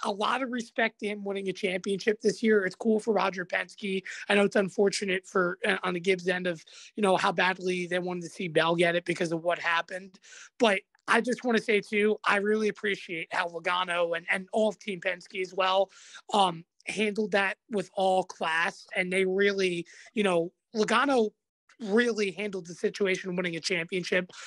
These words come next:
like a true champion. Rather you like Logano or not over the years, you can't say he didn't act like he hasn't been there before.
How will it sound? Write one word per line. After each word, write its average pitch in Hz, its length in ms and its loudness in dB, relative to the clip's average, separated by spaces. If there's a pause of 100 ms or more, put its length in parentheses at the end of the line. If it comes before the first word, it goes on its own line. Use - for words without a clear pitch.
(180)
like 190 160 4
a 185 40 4
true 180 240 2
champion. 143 560 -2
Rather 190 220 4
you 190 160 8
like 202 220 2 (100)
Logano 202 380 0
or 190 100 -4
not 180 220 -4
over 175 200 -6
the 165 120 -10
years, 185 420 0 (300)
you 202 120 6
can't 220 300 2
say 208 300 4
he 202 180 -4
didn't 190 180 2
act 180 260 -2
like 170 180 -6
he 180 120 -8
hasn't 180 380 -4
been 185 160 -4
there 185 160 0
before. 180 560 -4